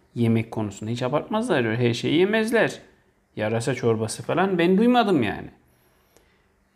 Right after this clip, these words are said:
Ama adamlar parfümü, ya şimdi bir kral İngiltere'deydi galiba. İngiltere'de mi?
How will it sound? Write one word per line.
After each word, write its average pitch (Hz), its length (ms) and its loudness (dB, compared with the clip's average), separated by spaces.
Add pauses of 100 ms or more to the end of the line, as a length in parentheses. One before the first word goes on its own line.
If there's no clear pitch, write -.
(100)
Ama 214 340 4
adamlar 175 520 2
parfümü, 190 600 -2 (1400)
ya 123 120 4
şimdi 131 440 2 (640)
bir 214 140 0
kral 160 320 4 (1400)
İngiltere'deydi 127 1160 -2
galiba. - 440 -8
İngiltere'de 156 680 2
mi? 135 360 0